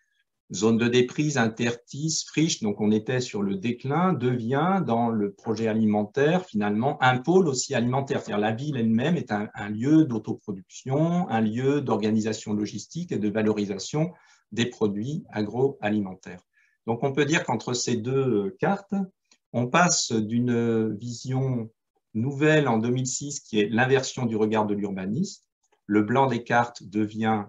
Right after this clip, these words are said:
finalement l'infrastructure verte qui structure la planification. Et en deux mille dix-neuf, on a plutôt une vision que j'appellerais d'intégration d'une diversité de composantes agricoles à un projet agri-alimentaire territorial.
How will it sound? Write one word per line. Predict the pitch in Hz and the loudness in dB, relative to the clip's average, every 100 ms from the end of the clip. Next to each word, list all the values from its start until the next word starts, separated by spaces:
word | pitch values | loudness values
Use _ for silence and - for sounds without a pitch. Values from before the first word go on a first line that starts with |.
| - | -10
finalement | - 101 98 101 110 117 113 | -8 -4 -4 -4 -2 -4 -4
l'infrastructure | 104 104 104 - - - 104 98 | -4 -6 -8 -10 -12 -14 -14 -8
verte | 104 - - | -8 -8 -14
qui | - | -16
structure | 90 - 107 - 110 101 - _ | -16 -12 -12 -8 -6 -6 -8 _
la | - | -18
planification. | - 95 95 - - 120 - 170 202 214 _ _ _ _ _ _ - | -12 -8 -8 -10 -12 -8 -4 0 0 -2 _ _ _ _ _ _ 0
Et | 139 160 | 4 4
en | 123 | 4
deux | 117 135 | 4 4
mille | 135 | 2
dix-neuf, | 113 107 107 156 208 - | 0 0 2 4 2 2
on | 113 | 0
a | - | 0
plutôt | - 123 143 135 | -2 -4 0 2
une | 113 | 2
vision | 110 127 131 | 0 -2 -2
que | 101 | -2
j'appellerais | 104 110 101 110 | -4 -2 -2 0
d'intégration | 101 92 131 131 127 117 120 - 135 196 - _ _ _ _ - | -2 2 0 2 -2 -2 -6 -6 -4 -4 -6 _ _ _ _ -8
d'une | 113 151 | 2 2
diversité | 156 151 143 135 - 131 147 139 | 2 2 2 2 -4 -4 0 0
de | 107 | 0
composantes | 107 107 110 110 107 | -2 -2 0 -2 -2
agricoles | 98 98 98 170 180 | -4 -6 -4 0 0
à | |
un | 107 | 0
projet | 101 110 107 143 | -4 -4 -2 -2
agri-alimentaire | 110 110 107 104 101 101 147 151 | -2 -4 -2 0 -2 -6 -6 -6
territorial. | - 110 101 101 92 | -8 -10 -10 -14 -16